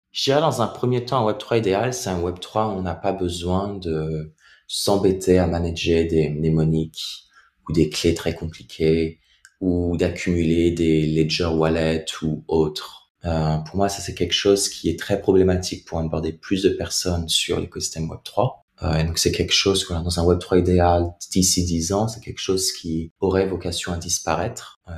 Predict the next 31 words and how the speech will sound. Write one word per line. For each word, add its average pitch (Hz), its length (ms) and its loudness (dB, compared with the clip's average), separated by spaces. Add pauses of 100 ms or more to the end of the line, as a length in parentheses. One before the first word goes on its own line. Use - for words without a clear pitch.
on 87 120 -8
pourrait 92 260 -2
avoir 92 240 2
des 92 80 2
wallets 87 280 2
peut-être 87 280 -8
un 90 40 -4
petit 90 140 -8
peu - 140 -12
plus 107 160 -2
intelligents 95 640 0
qui - 140 -10
supportent 95 600 -2
les, 82 320 0
euh, 80 80 0 (460)
les 92 160 6
récupérations 95 720 0
de 92 60 -2
clés - 300 0
avec 90 240 0
des 87 80 -6
systèmes - 560 -2
un 90 80 -4
petit 87 160 -10
peu - 80 -2
optimisés, 92 540 0
type - 200 -8
ce - 60 -4
que 92 120 0
fait 92 180 -2
Argent. 92 520 -2